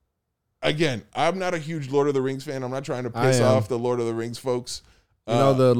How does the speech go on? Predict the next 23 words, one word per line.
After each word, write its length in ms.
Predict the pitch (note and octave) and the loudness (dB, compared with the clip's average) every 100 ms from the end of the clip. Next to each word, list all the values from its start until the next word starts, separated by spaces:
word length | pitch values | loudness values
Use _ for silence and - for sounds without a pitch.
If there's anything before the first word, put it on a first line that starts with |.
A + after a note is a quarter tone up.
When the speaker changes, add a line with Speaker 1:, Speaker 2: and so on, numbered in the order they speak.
| B2 | 0
Speaker 2:
the, 300 | C3 A#2+ A#2+ | 0 2 2
the 220 | - A2+ A#2 | 0 2 6
Lord 200 | C3+ D#3+ | 6 6
of 140 | D#3 | 4
the 100 | C3 | 4
Rings 500 | B2+ C#3 C#3 B2+ G#2+ | 4 2 0 -2 -4
is, 580 | A2+ A2 A2 A2 G2 - - | -2 2 2 0 -2 -10 -4
uh, 680 | G#2 G2+ G2+ G2+ G2 F#2+ F2 _ _ _ _ _ _ _ _ | 0 2 2 2 0 -2 -4 _ _ _ _ _ _ _ _
one 260 | - A2 A2+ | -4 0 2
of 160 | G#2 | 0
my 640 | A2+ A2 A2 G#2+ G#2+ G#2 G#2 - | 0 0 2 2 0 0 -4 -6
top 320 | - A#2+ - | -2 -2 -2
seven 360 | - A#2+ A2+ | -4 -2 -2
favorite 300 | F#2+ A#2+ A#2 | -4 -2 -2
books 260 | G2+ A2 - | 0 -2 -2
of 80 | G#2+ | -2
all 160 | G#2+ | -2
time. 460 | G#2+ - A#2 G2+ F#2+ - _ _ _ | -2 -6 -6 -6 -10 -14 _ _ _
And 100 | - | -10
ju-, 140 | B2 D#3 | -6 -4
just 180 | C3+ C#3+ | -2 -2
to 60 | |
clarify, 680 | A#2+ D3 C#3+ C#3 B2+ A#2 A2 | -2 4 4 4 2 2 2